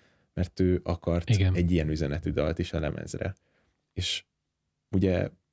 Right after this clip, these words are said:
Speaker 1: hát ezek is szempontok, tehát itt nem feltétlenül az a szempont, hogy hát akkor most kiválasztom a tíz dalt, ami a legjobban tetszik, vagy nem tudom, a legvalamienebb, hanem, hanem valahogy felépíti. És egyébként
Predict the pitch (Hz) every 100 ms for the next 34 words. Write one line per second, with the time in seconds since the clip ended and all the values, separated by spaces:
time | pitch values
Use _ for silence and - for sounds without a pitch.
0 | - 101 101 87 - - - - - 85
1 | 87 92 95 90 98 90 76 76 87 85
2 | 87 85 85 85 85 85 85 87 - -
3 | - _ _ _ - - 113 107 95 92
4 | - - _ - 85 80 85 - 82 82
5 | 78 _ _ - 82 80 - - - -
6 | 80 76 82 73 82 69 65 53 71 82
7 | 82 87 85 - 101 - 90 82 82 90
8 | 82 80 80 76 78 73 80 87 90 101
9 | 117 - _ _ _ _ _ _ _ -
10 | 92 90 92 95 98 92 92 90 92 90
11 | - 85 73 85 80 - 80 78 85 _
12 | _ 78 - - - - 95 - 95 101
13 | - 95 95